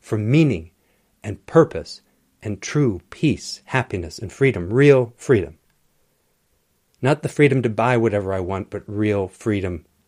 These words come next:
as the wisdom traditions teach us.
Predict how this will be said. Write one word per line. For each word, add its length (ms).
as 180
the 80
wisdom 340
traditions 480
teach 280
us. 220